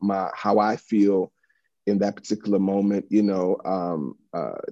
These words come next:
to guide what I say and do. But you gotta have some guardrails. I think, you know, um, one of the things that I think, and I would say this as far as, like, how I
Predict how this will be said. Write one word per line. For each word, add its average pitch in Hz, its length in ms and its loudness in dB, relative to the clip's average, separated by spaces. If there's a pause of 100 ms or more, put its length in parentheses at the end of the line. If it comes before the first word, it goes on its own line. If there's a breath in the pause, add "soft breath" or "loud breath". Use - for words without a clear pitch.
to 113 100 -2
guide 101 320 2
what 104 180 2
I 101 100 0
say 95 300 -4
and 98 180 -2
do. 95 380 2 (460 soft breath)
But 113 120 -2
you 127 60 0
gotta 180 180 4
have 160 200 4
some 113 240 -4
guardrails. 110 640 -2
I 120 60 -6 (100)
think, 151 240 0
you 135 60 6
know, 120 320 2 (480 soft breath)
um, 117 640 0 (920)
one 143 260 0
of 147 80 0
the - 60 -20
things 131 300 -2
that 120 100 -2
I 120 120 -2
think, 123 320 -4 (100)
and 120 160 -4
I 143 60 0
would 143 160 0
say 131 160 0
this 123 220 -4
as 104 80 -16
far 117 260 -2
as, 110 140 -8
like, 107 360 -6 (120)
how 110 560 -2
I 104 460 -8